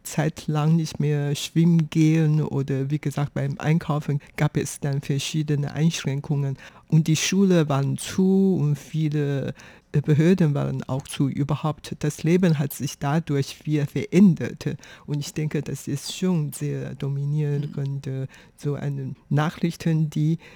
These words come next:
Speaker 1: sehr negativ auf das Leben der Taiwaner auswirkt.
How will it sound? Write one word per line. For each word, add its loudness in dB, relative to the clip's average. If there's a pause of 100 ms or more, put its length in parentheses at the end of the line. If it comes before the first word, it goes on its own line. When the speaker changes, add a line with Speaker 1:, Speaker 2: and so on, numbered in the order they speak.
Speaker 1:
sehr 10
negativ 0
auf -4
das -6
Leben 0
der -6
Taiwaner -4
auswirkt. -8